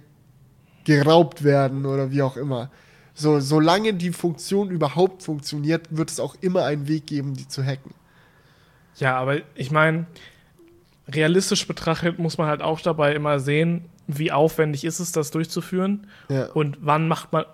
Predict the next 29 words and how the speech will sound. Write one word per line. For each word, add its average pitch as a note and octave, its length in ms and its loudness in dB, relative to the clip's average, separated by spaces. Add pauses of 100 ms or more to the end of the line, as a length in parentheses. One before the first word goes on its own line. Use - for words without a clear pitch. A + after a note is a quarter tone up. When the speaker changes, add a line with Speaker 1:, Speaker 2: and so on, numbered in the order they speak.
Speaker 2:
wa-, D#3+ 120 8
also D#3 380 2
Speaker 1:
Wo D3+ 200 6
ist D3+ 140 -2
der D3+ 100 4
Mehrwert, B2+ 460 0
Speaker 2:
so, E3+ 120 4 (100)
Speaker 1:
so? C3+ 80 -10 (500)
Speaker 2:
wer F3+ 360 8
sollte F3+ 400 2 (220)
so E3 340 2
ein F#3+ 180 2
Interesse F3+ 400 -4
an D#3 120 -2
der D3+ 100 -2
Location E3 520 -2
haben, D3 280 -2
so D3 140 0
einen D3+ 540 -8
Aufwand D3+ 460 0
einzugehen? C3 560 -8
Das - 100 -10
ist - 40 -20
halt - 120 -12
immer C3+ 160 -10
so D3 80 -4
Speaker 1:
Ja. C3+ 140 0
Speaker 2:
die C3 60 -6
Frage. - 400 -14